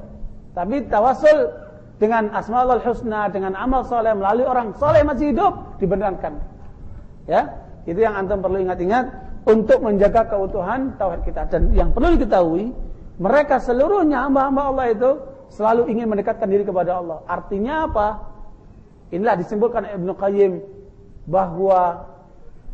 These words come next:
kedekatan seseorang kepada Allah harus didasarkan kepada cinta. Apa? Cinta. Kalau orang itu timbul dengan dasar cinta, yang muncul apa?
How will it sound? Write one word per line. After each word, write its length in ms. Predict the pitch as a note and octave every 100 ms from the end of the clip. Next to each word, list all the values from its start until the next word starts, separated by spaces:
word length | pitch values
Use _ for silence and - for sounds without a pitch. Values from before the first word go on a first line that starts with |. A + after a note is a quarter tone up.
| -
kedekatan 560 | F3 F#3 B3+ B3+ A3+ G#3
seseorang 480 | G3+ G#3 G#3 G3 F3+
kepada 320 | F#3 F3 F#3
Allah 400 | F3+ F3 E3+ D#3 - - - - G3
harus 240 | G#3+ A3+
didasarkan 480 | F3 E3+ G3 G3 G3+
kepada 320 | F3+ E3+ D3
cinta. 320 | F3 D#3+ E3+ - - - - - - - - - - -
Apa? 480 | E3 F3+ D4+ - - - - - - -
Cinta. 400 | A#3 A3 A#3 - - - - - - - - - - - - - -
Kalau 240 | G#3 C#4+ D4 B3+
orang 320 | B3 A#3 A#3+
itu 160 | G#3 G#3
timbul 480 | - D#4 D#4+ D4+ B3
dengan 240 | A3 G#3+ G#3
dasar 320 | F#3+ G#3 G#3+
cinta, 560 | B3 A3+ G3 F#3 G#3 - - - - - - - - - - - F#3
yang 80 |
muncul 320 | G#3+ A#3+ C4+ A#3
apa? 320 | D#3+ C#3+